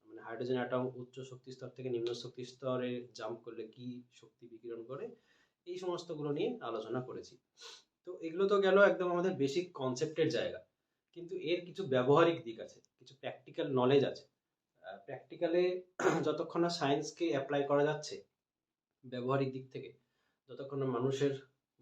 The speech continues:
ভালো কাজে লাগানো যাচ্ছে, তত-, ততক্ষণ সায়েন্সকে আমরা সফল বলতে পারি না। তো এর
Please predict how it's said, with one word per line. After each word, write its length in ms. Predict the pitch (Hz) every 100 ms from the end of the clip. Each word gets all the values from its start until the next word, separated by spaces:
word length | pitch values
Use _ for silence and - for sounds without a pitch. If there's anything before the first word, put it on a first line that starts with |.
| -
ভালো 120 | 123 135
কাজে 200 | 127 131
লাগানো 260 | 127 135
যাচ্ছে, 180 | 143 -
তত-, 200 | 127 123
ততক্ষণ 380 | - 135 - 147 147
সায়েন্সকে 460 | - 131 131 -
আমরা 160 | 139 151
সফল 320 | 151 127 143 135
বলতে 260 | 123 113
পারি 180 | 104 95
না। 100 | 90 - _ _ _ _ _ _ 160
তো 40 | 160 -
এর 200 | 175 180